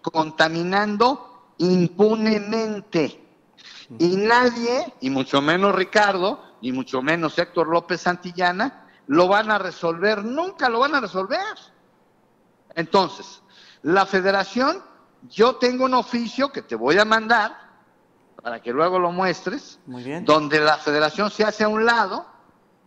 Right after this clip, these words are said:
Speaker 1: porque yo me quejé con el secretario de Medio Ambiente desde el veintitrés de enero.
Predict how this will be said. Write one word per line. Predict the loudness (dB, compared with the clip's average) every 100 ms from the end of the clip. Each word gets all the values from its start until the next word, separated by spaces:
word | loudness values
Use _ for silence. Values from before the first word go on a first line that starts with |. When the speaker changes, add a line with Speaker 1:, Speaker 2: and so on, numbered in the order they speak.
| _
Speaker 1:
porque | -14 -8 -2
yo | 0
me | -2 -4
quejé | -6 -4 -4
con | -2 -4
el | -4
secretario | -6 -4 -4 0 2 2
de | 0
Medio | -2 0
Ambiente | 0 -2 -4 -6 -12 -14 -20 -20
desde | -6 0 2 2 2
el | 2
veintitrés | 2 0 -2 -2 2 4 4
de | 2
enero. | 2 -2 -2 -4